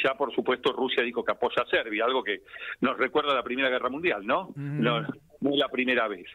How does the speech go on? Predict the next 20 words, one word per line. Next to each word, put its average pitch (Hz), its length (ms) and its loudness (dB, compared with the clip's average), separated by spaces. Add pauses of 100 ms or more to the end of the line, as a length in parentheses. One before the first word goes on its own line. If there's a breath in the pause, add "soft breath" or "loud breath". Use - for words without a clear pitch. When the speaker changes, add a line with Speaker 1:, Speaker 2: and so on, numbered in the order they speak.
(180)
Speaker 2:
Ujú. 123 320 -8
Speaker 1:
Yo 262 80 2
creo, 247 220 2
Mario, 226 240 0
que 180 60 2
ahora 180 140 0
que 156 120 -4 (120)
cuando 165 240 2
está 170 200 2
fin 180 160 0
de 156 160 4
año 180 320 0
y 139 80 -2
es 139 100 -6
una 143 120 4
época 143 340 0
de 120 100 0
balances 151 720 0 (380 loud breath)
y 110 140 0
todo, 165 480 0